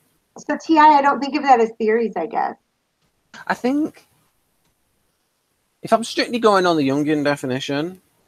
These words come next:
Speaker 2: then if you're learning somebody else's subjective thinking,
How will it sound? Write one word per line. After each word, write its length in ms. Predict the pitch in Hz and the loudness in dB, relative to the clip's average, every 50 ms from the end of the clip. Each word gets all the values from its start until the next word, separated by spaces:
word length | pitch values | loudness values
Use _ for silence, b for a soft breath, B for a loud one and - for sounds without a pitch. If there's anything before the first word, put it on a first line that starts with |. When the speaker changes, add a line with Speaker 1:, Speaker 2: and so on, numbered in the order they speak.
| _ _ - | _ _ -6
Speaker 2:
then 560 | 113 143 147 147 147 147 143 143 143 143 131 _ _ _ _ _ _ _ _ _ _ _ _ _ _ _ _ _ _ _ _ _ _ _ _ _ _ _ _ _ _ _ | -2 -2 0 0 0 -2 -2 -4 -6 -8 -10 _ _ _ _ _ _ _ _ _ _ _ _ _ _ _ _ _ _ _ _ _ _ _ _ _ _ _ _ _ _ _
if 140 | 151 143 131 | -6 -4 -2
you're 140 | 175 214 240 | 0 2 4
learning 360 | 262 285 294 285 254 214 185 | 6 6 6 6 6 4 2
somebody 500 | - - - 202 196 196 180 160 156 143 | 0 0 0 0 0 0 0 0 0 2
else's 760 | 127 131 143 156 156 - 170 175 175 175 170 170 - - - _ _ _ _ _ _ _ _ _ _ _ _ _ | 0 0 0 -2 -2 -2 -2 -2 -2 -2 -4 -6 -8 -12 -14 _ _ _ _ _ _ _ _ _ _ _ _ _
subjective 760 | - - - 170 151 123 120 143 151 127 - - 156 131 - | -10 -6 -2 -2 -2 -2 -2 -4 -4 -4 -4 -4 -6 -6 -6
thinking, 540 | - 127 131 135 139 - 151 147 170 196 | -6 -6 -6 -6 -6 -4 -4 -4 -4 -6